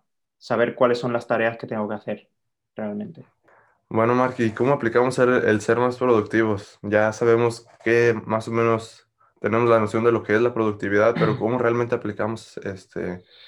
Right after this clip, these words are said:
Speaker 2: ser más productivos? ¿Cómo realmente priorizamos las tareas que tenemos que cumplir? O sea, tenem-, me imagino, obviamente tenemos que definir las tareas que son. No puedes tratar de ser más productivo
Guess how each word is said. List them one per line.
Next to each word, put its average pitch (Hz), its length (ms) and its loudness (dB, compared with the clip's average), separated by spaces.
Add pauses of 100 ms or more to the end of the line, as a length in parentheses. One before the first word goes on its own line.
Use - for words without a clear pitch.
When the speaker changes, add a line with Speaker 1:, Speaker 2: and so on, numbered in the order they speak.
(280)
Speaker 2:
ser 104 180 -2
más 110 180 -4
productivos? 101 500 -4
¿Cómo 113 240 -2
realmente 107 800 0 (420)
priorizamos 104 640 0
las 101 140 -6
tareas 101 260 0
que 104 100 -6
tenemos 104 300 -6
que - 80 -14
cumplir? 101 480 -8 (240)
O - 100 -14
sea, 104 240 -2
tenem-, 107 380 -2 (100)
me 113 140 -2
imagino, 117 340 -2
obviamente 139 460 0
tenemos 117 340 -2
que 123 80 -2
definir 117 460 -2
las 104 160 -4
tareas 101 260 -4
que 104 120 -12
son. 160 320 -2 (320)
No 104 180 -6
puedes 110 500 -2
tratar 107 360 -2
de 104 60 -8
ser 110 340 -2
más 107 160 -4
productivo 107 720 -2